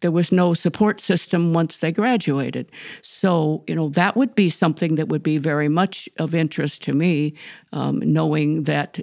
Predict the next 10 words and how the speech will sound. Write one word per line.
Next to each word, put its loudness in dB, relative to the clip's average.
uh, -8
I -2
had 0
a -2
support -4
system -2
after 0
college, -2
too. 2
So 0